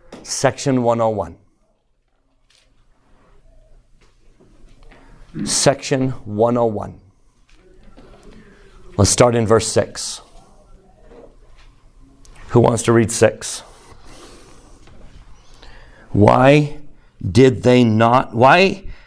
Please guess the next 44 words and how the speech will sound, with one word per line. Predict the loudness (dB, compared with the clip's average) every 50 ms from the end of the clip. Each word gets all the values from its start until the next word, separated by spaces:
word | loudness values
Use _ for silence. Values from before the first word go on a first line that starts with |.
| _ -12 -8
did | 0 2 2 2 4
we | 2 2 2 2
fail? | 2 -2 -2 0 0 0 0 -2 -4
Why | -2 -2 0 0 2 0
did | 0 0 -2 -2
we | -2 -4 0 0
as | 0 0 -2
a | -4
church | -6 -6 -4 -2 -2 -2 -2 -4
not | -4 -4 -2 -2 -4 -6 -4
build | -4 -4 -4 -4
this | -8 -10 -12
glorious | -10 -10 -8 -8 -8 -8 -10 -14
city? | -12 -14 -14 -14 -14 _ _ _ -20 -20 -12
Do | -10
you | -10 -8
see | -8 -8 -8
the | -6 -6 -4
irony? | -4 -4 -6 -6 -8 -8 -8 -8 -10 -12 -16 _ _ _ _ _ _ _ _ _ _ _ _ _ _
We're | -8 -8 -6
gonna | -4 -4 -6 -6
build | -4 -4 -6 -6 -6
a | -10
city | -12 -8 -8 -6 -6 -6 -6 -8 -10 _ _
that | -10 -10 -8
the | -6 -8
wicked | -6 -6 -8 -8 -8 -8
are | -8 -8
gonna | -8 -8 -10
be | -10 -12
scared | -14 -16 -12 -8 -8 -8 -8 -8
to | -14
come | -16 -10 -10 -10 -10 -10
to. | -12 -14 -16 -16 -16 -18 _ _ _ _ _ _ _ _ _ _ _ _ _
And | -10 -8 -6
instead, | -6 -8 -8 -6 -4 -4 -4 -4
what | -4 -6 -6
happened? | -6 -8 -8 -8 -12 -18 -20 -20 _ _ _ _ _ _ _ _ _ _ _ _ _ _ _ _ _ _ -6
We | 2 2 2 4
ran | 4 2 2 0 0 -2
away | -4 -2 -2 -2 -2 -2
with | -4 -6 -4 -2
our | -2 -2
tails | -2 -2 -2 -2 -2 -2 -4 -6 -12 -16 -18 -20 -20